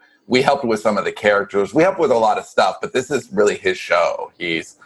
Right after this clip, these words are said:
he will be the showrunner. He will be taking care of all of this. And, um, uh, and he did,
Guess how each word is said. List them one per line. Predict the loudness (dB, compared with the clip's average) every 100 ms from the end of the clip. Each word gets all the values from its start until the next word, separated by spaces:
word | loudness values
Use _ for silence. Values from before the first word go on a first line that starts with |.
| -20 _
he | 0 2
will | 2
be | 2 0
the | -2
showrunner. | 0 2 2 2 2 -2 -2
He | -4
will | -4
be | -4 -8
taking | -8 -8 -10
care | -2 0
of | 2
all | 2
of | 0 0
this. | 0 0 -6 _ _ _ _
And, | 0 2 2
um, | 0 0 -4 _ _ _
uh, | 0 2 0 -2 -6 -6 -2 0
and | 0 0
he | 2 2
did, | 2 2